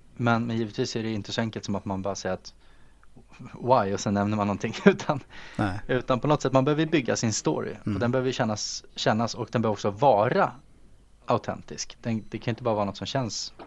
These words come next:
Speaker 1: rätt, utan det måste ju faktiskt finnas en, en riktig substans. För annars är det ju otroligt lätt att genomskåda.
Speaker 2: Mm.
Speaker 1: Ehm, och f-, i min erfarenhet i båda de,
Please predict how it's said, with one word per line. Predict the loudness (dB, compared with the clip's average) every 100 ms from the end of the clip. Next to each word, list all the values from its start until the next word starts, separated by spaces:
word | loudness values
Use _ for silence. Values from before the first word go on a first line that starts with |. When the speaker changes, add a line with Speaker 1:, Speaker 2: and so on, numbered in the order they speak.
| -8
Speaker 1:
rätt, | -8 -8 -8 -8
utan | -2 0
det |
måste | 0 0
ju | 0
faktiskt | -2 -2 -4
finnas | -4 -2
en, | -4 -6 -6
en | -6
riktig | -6 -8 -10
substans. | -8 -6 -6 -6 -8 -12 -16 -20 -6
För | -2
annars | -2 -4
är |
det | -6
ju | -8
otroligt | -8 -8 -4
lätt | -4
att | -2
genomskåda. | -4 -4 -4 -4 -6 -12 -20 -20 -20 -20 -20 -4
Speaker 2:
Mm. | 0 0 -4 -12 -16 0
Speaker 1:
Ehm, | 4 6 4 0 -8 -20 -20 -20 -20 -20 -20 _ -20 -20 -20 -20 -20 -4
och | -2
f-, | -2 -10 -20 -20 -20 -20 -20 -4
i | 2
min | 4 4
erfarenhet | 4 2 0 -4
i | -6
båda | -2 0 0 -2 -4 -20 -20 -20 -20 -20 -2
de, | 0 0 -2